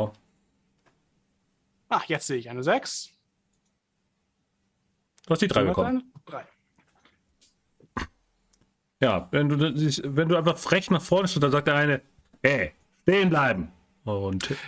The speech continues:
Speaker 1: hält dir den Sp-, äh, den Speer unter die Nase.
Speaker 2: Ja, fünf Oger. Und dann versuche ich mir den Speer zu schnappen und ihm irgendjemanden in die Beine zu rammen.
Speaker 1: Okay, du möchtest jemanden entwaffnen.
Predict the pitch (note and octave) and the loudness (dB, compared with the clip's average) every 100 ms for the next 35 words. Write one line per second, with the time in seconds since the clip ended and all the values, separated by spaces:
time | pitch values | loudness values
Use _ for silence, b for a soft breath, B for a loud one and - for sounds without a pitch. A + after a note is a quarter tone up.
0 | - A#2+ C3+ C#3 B2 B2 - D#3 C#3 B2+ | -6 0 2 2 2 0 0 2 2 2
1 | A#2 - C#3 C3 B2 A#2 A2+ G#2+ G2+ A#2 | 2 2 4 2 2 2 2 4 4 2
2 | F#3 F3+ - _ - _ _ _ _ - | 0 -4 -20 _ -20 _ _ _ _ -20
3 | b - F#3+ C3 B B B _ _ - | b -2 0 0 B B B _ _ -4
4 | - A3 A3+ A3+ - - _ _ A#3 G3+ | 2 6 6 4 -4 -20 _ _ 2 2
5 | D#3 A#2 G#2 _ _ D#3 D3+ D3+ - D#3+ | 2 0 -6 _ _ -4 -2 -2 -2 0
6 | E3+ F3+ F#3 F3 E3+ - E3+ E3+ E3 - | 2 2 2 4 2 2 0 0 -6 -2
7 | D#3+ - F3 E3 E3 E3 D#3+ D#3 D#3 D#3 | -2 0 0 0 -2 0 -2 -2 -2 -2
8 | - D3+ D3 C3 D3 D3 C#3+ - A2+ A2+ | -2 0 0 -2 -6 -6 -6 -6 -6 -8
9 | - A#2 - G#2+ A2 - D#3+ C3+ G#2 G2+ | -8 -10 -12 -14 -6 -2 0 2 2 2
10 | C#3 D3+ D#3+ C#3 A#2+ C3+ C3 B2+ G#2 B2 | 0 2 0 -2 -2 0 2 0 0 -2
11 | - G#2+ G#2 F#2 - F#2 A2 - - F#2 | 0 0 0 -4 -12 -2 0 0 0 0
12 | E2+ E2 E2+ | 0 -6 -12